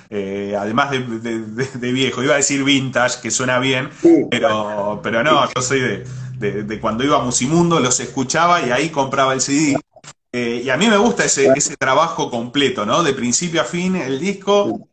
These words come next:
Speaker 1: eh, y hoy, eh, Spotify no nos permite eso, o sí, pero es ese, ese, ese ir picando canciones. ¿Se perdió un poco el
Speaker 2: Claro.
Speaker 1: trabajo del disco completo, entonces?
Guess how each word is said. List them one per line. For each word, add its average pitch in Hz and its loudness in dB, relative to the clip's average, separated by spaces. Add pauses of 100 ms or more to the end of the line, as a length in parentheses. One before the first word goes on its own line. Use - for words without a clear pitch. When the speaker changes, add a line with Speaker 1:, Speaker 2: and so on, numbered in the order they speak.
Speaker 1:
eh, 110 -4 (140)
y 120 2
hoy, 165 4
eh, 120 2
Spotify 143 0
no 127 2
nos 117 0
permite 120 0
eso, 95 -4
o 117 -2
sí, 185 2
pero 117 2
es - -4 (300)
ese, 135 0
ese, 117 -8
ese 127 -4
ir 131 -4
picando 160 -2
canciones. 113 -2 (240)
¿Se - -2
perdió 170 -2
un 226 -2
poco 180 2
el 180 6
Speaker 2:
Claro. 139 2 (160)
Speaker 1:
trabajo 156 2
del 120 -4
disco 160 -4
completo, 135 -2
entonces? 117 -4